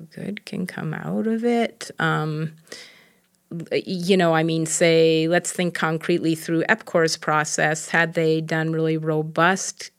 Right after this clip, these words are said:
consultation, if they had started with partnerships, partnerships in the solar industry,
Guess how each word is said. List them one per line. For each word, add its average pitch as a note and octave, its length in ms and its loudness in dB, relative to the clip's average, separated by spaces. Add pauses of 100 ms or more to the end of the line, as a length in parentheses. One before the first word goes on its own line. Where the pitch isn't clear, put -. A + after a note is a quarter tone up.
(200)
consultation, F3 1300 0 (280)
if - 180 -4
they F#3+ 120 4
had F3+ 140 2
started F3 500 4
with D#3+ 240 0
partnerships, F3 800 2
partnerships E3+ 720 -2
in E3 180 -4
the D#3 220 -4
solar E3 440 0
industry, F#3 840 0